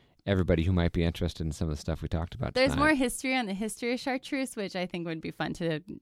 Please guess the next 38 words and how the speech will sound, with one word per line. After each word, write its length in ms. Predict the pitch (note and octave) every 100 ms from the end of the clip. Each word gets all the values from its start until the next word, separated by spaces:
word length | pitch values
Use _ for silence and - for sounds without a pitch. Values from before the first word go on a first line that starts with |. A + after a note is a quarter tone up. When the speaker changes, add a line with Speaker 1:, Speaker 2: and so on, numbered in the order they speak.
| -
Speaker 2:
read 260 | F3+ F#3 F#3+
if 180 | F#3
you're 200 | D#3 D#3+
interested, 540 | - E3+ - - F3 E3
and 260 | - D#3
that 120 | D#3 D#2+
is 40 |
Speaker 1:
Right. 220 | D2+ A2
Speaker 2:
on 140 | D#3+ C#2
Wikipedia. 520 | - - - - - - - _ -
So. 60 |
Speaker 1:
Fantastic. 420 | - D#2+ E2 - - - - -
Now, 100 | A2+
if 80 | G2+
people 260 | - B2 A#2
wanna 200 | A#2 G#2
see 260 | - G#2+
pictures 640 | G2+ B2 - - G#2+ G#2 F#2+
of 260 | - F#2+
what 200 | F2 F#2+
we've 180 | D2 F#2
created 580 | - G2+ F2+ F2 F2 F2 - - -
and 120 | F#2
get 140 | F#2+ -
those 380 | F2+ F2 E2+
recipes 540 | A1+ F2 F2+ - F#2 D#2+
we 80 | F2
kinda 200 | F#2+ F2
went 180 | E2+ -
through 140 | F2
pretty 300 | - F#2 D#2
fast 920 | D2 - G#2 F#2 E2 D#2+ D#2 - - -
tonight, 420 | F#2 E2+ E2 - - - - -
where 160 | G#2
are 40 | G#2
they 100 | G2
gonna 160 | F#2
go 400 | E2+ E2+ D#2+ D#2